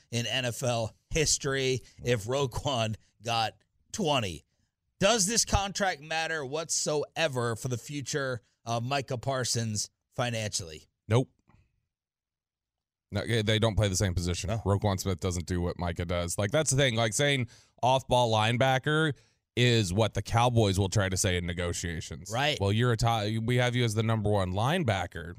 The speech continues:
Speaker 2: Okay, well, that's not what I am. You guys made me play on the defensive line basically all season. That's
Speaker 1: So,
Speaker 2: what I am. I am
Speaker 1: so,
Speaker 2: an edge rusher.
Speaker 1: so I'm a D N. I'm an edge rusher.
Speaker 2: Mm-hmm.
Speaker 3: Yeah, he's, he's, this has nothing to do with him. He,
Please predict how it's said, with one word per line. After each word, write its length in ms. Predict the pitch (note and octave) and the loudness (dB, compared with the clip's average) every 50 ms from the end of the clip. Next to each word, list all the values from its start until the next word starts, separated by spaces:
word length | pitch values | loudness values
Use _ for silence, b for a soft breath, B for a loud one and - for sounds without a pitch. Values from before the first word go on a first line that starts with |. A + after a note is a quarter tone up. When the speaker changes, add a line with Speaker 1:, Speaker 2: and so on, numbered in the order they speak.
| G2+ A2 C#3 | -10 -10 -6
Speaker 2:
Okay, 180 | C#3+ D3+ C3+ B2 | -4 -2 -2 0
well, 100 | A2+ G#2+ | 0 0
that's 200 | A2 B2 - - | 0 0 0 0
not 160 | C3+ C3+ - | -2 0 0
what 100 | - C3+ | 0 2
I 60 | C3 B2 | 2 2
am. 260 | G#2+ F#2 D#2+ B1+ - - _ _ _ _ _ | 0 -2 -4 -6 -12 -16 _ _ _ _ _
You 120 | F2+ G#2 G#2+ | 0 2 2
guys 340 | A#2 A2+ A2 G#2 - - | 4 4 2 0 0 0
made 160 | A2 A2+ A2+ A2+ | 0 0 2 2
me 100 | A#2 A#2 | 0 -2
play 180 | A2 A#2+ A#2 A#2 | 0 2 2 2
on 100 | A2+ G#2+ | 2 2
the 60 | G#2+ | 0
defensive 440 | G2 A2 G#2+ G2+ A2 G#2+ G2+ G2+ F2+ | 0 0 0 2 0 0 0 0 0
line 220 | G2+ G2 G2 G2 F2+ | 0 2 2 2 2
basically 400 | F#2+ F#2 F2+ G2 - F#2+ F2+ F2+ | 2 0 0 -2 -2 -2 -2 -2
all 140 | F2 F2 F2 | -2 -2 -2
season. 420 | - - F2+ F2 F#2 F2+ - F#2+ - _ _ | -2 -2 -2 -4 -6 -8 -10 -12 -16 _ _
That's 180 | G2 F#2 F#2 F#2+ | -2 -2 0 0
Speaker 1:
So, 40 | G2+ | 0
Speaker 2:
what 100 | G2 G2 | 0 0
I 80 | F#2+ F2+ | -2 -2
am. 180 | E2+ D#2+ F#2+ | -4 -4 -4
I 60 | F#2 | -2
am 40 | F#2+ F#2 | 0 0
Speaker 1:
so, 60 | - | 0
Speaker 2:
an 100 | G#2 G2 | 0 2
edge 200 | F#2 G2+ F#2 E2+ | 0 0 2 0
rusher. 320 | F#2 F2 D#2+ E2 - - | 0 0 -2 -4 -4 -4
Speaker 1:
so 40 | B2+ | -4
I'm 160 | B2 B2+ B2 | -4 -4 -4
a 60 | A#2 | -6
D 260 | A2 G#2 B2+ B2 B2 A#2 | -6 -6 -6 -6 -4 -4
N. 180 | A2 G#2+ G2+ G#2+ | -6 -6 -8 -8
I'm 100 | A#2 A#2 | -10 -8
an 80 | F#2+ | -6
edge 220 | A2 A#2 A2 G2+ G2+ | -4 -6 -6 -6 -8
rusher. 340 | F#2+ F2+ - - F2+ C#2 F#2 | -12 -12 -14 -14 -10 -4 0
Speaker 2:
Mm-hmm. 200 | G#2 B2+ E3+ G3 - - - _ _ _ _ _ _ _ - | 0 2 2 2 0 -2 -8 _ _ _ _ _ _ _ -6
Speaker 3:
Yeah, 200 | B2 C3+ A#2+ G2 - _ _ _ | -4 -4 -4 -4 -8 _ _ _
he's, 220 | A2+ C#3 C3 A2 | -4 -2 -2 -2
he's, 240 | - B2+ C3+ B2 G#2 | -2 -4 -4 -4 -2
this 180 | G2+ B2+ A#2 C3+ | -2 -2 0 0
has 120 | C3+ A2 | 0 0
nothing 180 | B2 A2+ G2+ A#2 | -2 -2 -2 -4
to 80 | A2 | -4
do 120 | F#2+ G#2 F#2+ | -4 -4 -6
with 100 | F2 E2 | -6 -8
him. 120 | D#2 C#2+ - _ _ _ _ _ _ _ _ _ _ - | -10 -14 -18 _ _ _ _ _ _ _ _ _ _ -4
He, 300 | C3 C#3 C#3+ C3+ C3 | -2 0 0 -2 -2